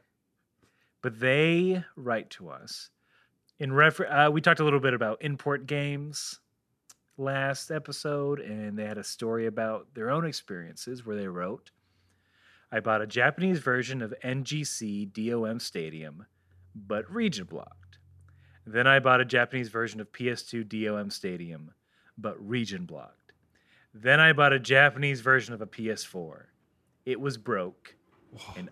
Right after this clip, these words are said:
Speaker 2: I was broke."
Speaker 1: No.
Speaker 2: Ugh.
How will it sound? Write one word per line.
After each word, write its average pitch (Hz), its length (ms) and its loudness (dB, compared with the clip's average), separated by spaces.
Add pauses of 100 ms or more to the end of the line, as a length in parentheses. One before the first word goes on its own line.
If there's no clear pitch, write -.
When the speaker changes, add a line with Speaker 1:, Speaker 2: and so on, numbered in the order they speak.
Speaker 2:
I - 260 -4
was - 140 -14
broke." - 600 -16 (260)
Speaker 1:
No. 113 380 -2 (680)
Speaker 2:
Ugh. 131 360 -2